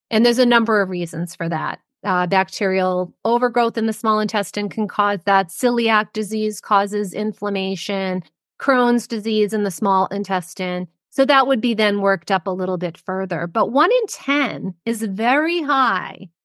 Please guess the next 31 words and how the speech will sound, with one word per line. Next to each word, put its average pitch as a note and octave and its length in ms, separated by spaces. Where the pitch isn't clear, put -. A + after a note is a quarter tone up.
for A3+ 140
people A3 520
with G3 140
I G3 220
B G3 120
S F#3 220
D. A3+ 220
So G3 160
this C4+ 200
is E4+ 160
sort D4 220
of A#3 80
a G#3 80
new, B3 720
like, G#3+ 360
growing B3 600
area A3 320
of G3+ 120
research, G#3+ 560
very A3+ 420
interesting, G#3 720
and F#3+ 80
we're F#3+ 120
now F#3 280
seeing F3+ 340
this F3 260
a G3+ 80
lot F3+ 280
more F#3 260
in F3 80
adults. F3+ 760